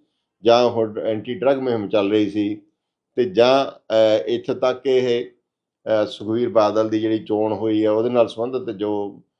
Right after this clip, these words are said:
ਅਹ, ਚਰਚਾ ਚੱਲ ਰਹੀ ਸੀ, ਐਕਸ਼ਨ ਰਿਐਕਸ਼ਨ ਹੈ, ਉਹਨਾਂ ਨੂੰ ਵੀ ਓਵਰਸ਼ੈਡੋ ਸਾਰਿਆਂ ਨੂੰ ਕਰ ਗਿਆ ਇਹ ਗ੍ਰੇਨੇਡ ਦਾ ਮੁੱਦਾ, ਜਿਹੜਾ ਕਿ ਸਿੱਧਾ law and order ਨਾਲ ਜੁੜਿਆ ਹੋਇਆ ਹੈ,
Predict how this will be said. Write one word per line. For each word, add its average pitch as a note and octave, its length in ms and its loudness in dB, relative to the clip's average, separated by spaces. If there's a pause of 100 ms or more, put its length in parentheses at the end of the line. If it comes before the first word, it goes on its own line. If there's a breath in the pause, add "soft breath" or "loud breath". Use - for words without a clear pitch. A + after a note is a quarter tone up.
(260)
ਅਹ, G2 60 0
ਚਰਚਾ C3 360 2
ਚੱਲ G#2+ 260 0
ਰਹੀ G#2 160 -2
ਸੀ, G#2 340 -4 (600)
ਐਕਸ਼ਨ A2+ 320 0
ਰਿਐਕਸ਼ਨ A2 300 -2
ਹੈ, G#2+ 220 -2
ਉਹਨਾਂ D3+ 240 4
ਨੂੰ C#3 80 2
ਵੀ A#2+ 120 -2
ਓਵਰਸ਼ੈਡੋ A2 520 -2
ਸਾਰਿਆਂ B2+ 280 -2
ਨੂੰ F#2 100 -10
ਕਰ F#2 140 -6
ਗਿਆ F#2 220 -2
ਇਹ G#2+ 280 -4 (880)
ਗ੍ਰੇਨੇਡ G2+ 380 -2
ਦਾ A#2 100 4
ਮੁੱਦਾ, A2+ 520 -4 (480)
ਜਿਹੜਾ D3+ 260 6
ਕਿ F3 180 -4
ਸਿੱਧਾ E3+ 300 0
law A#2 380 2
and G#2+ 120 0
order F#2+ 160 -6
ਨਾਲ G2 120 -2
ਜੁੜਿਆ F2+ 320 -6
ਹੋਇਆ D#2+ 200 -14
ਹੈ, - 120 -20